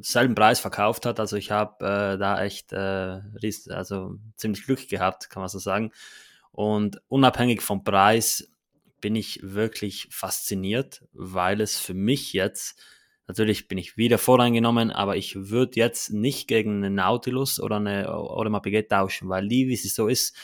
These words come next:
vom ganzen Lichtspiel, von der ganzen Appearance, von, von der Fl-, Flachheit und Anführungszeichen, ist die für mich echt perfekt. Und das Allerwichtigste, sie schwebt unter dem Radar.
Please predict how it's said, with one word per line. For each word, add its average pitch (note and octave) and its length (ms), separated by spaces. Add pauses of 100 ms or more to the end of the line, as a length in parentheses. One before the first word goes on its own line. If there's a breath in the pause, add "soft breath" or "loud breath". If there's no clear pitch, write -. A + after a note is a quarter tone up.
(140 loud breath)
vom A2 120
ganzen A2 300
Lichtspiel, A#2+ 480
von G2+ 200
der G2 100
ganzen A2 260
Appearance, A2+ 600
von, G2 360
von G2+ 180
der F#2+ 220
Fl-, - 540
Flachheit - 680
und G#2 120
Anführungszeichen, G#2 720 (380 soft breath)
ist G2+ 140
die A#2 80
für - 120
mich A2 220
echt A2+ 200
perfekt. - 420
Und G2+ 120
das G2 120
Allerwichtigste, A2 720 (260 soft breath)
sie - 140
schwebt A2 320
unter G#2 220
dem F#2+ 80
Radar. G2 420